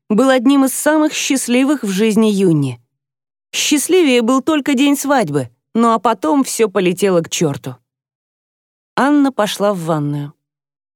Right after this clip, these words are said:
Юни выключил компьютер и последовал за ней. Он встал в дверях и смотрел, как она вынимает из стиральной машины полотенце, которое он постирал вчера. «Почему бы нам куда-нибудь не уехать?»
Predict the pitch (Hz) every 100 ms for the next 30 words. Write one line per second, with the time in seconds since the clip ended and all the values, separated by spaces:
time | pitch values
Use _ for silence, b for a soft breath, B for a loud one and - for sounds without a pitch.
0 | - 202 285 285 208 208 190 196 214 180
1 | 185 190 247 269 208 190 185 196 190 185
2 | 185 175 180 156 147 - _ _ _ _
3 | _ - 190 190 - 208 196 165 165 196
4 | 247 247 220 202 180 247 269 233 214 214
5 | 208 196 214 254 247 - 185 - 190 202
6 | 185 175 180 202 185 170 170 160 233 254
7 | - 202 - - 196 220 208 185 185 185
8 | - 185 180 - - 190 160 131 _ _
9 | _ _ _ _ _ _ _ - 190 247
10 | 320 254 247 262 247 214 240 226 214 208
11 | 233 247 254 233 165 127 -